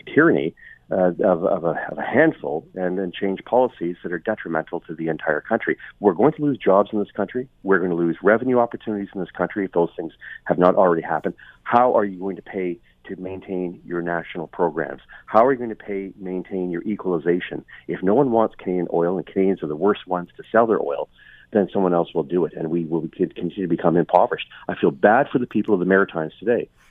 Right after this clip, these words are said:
Potential for thousands of jobs, permanent jobs, gone, squandered, and in three to four years, the other program that the government's,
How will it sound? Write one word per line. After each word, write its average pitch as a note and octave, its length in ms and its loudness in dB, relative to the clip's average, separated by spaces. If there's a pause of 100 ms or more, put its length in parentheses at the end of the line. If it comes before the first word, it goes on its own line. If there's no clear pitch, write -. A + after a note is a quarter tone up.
(220)
Potential - 420 0
for F2 100 -8
thousands A2 420 -2
of F2+ 100 -12
jobs, F2 380 -2
permanent B2 420 -4
jobs, D#2 300 -4 (600)
gone, G#2 420 2
squandered, F#2 480 -2 (300)
and F#2 120 -4
in D#2+ 120 -4
three C3+ 240 0
to A2+ 60 -10
four G#2+ 220 2
years, A2+ 320 -2 (300)
the - 100 -10
other A2 140 -4
program C3+ 500 2
that B2+ 100 -6
the - 60 -12
government's, F2+ 340 -2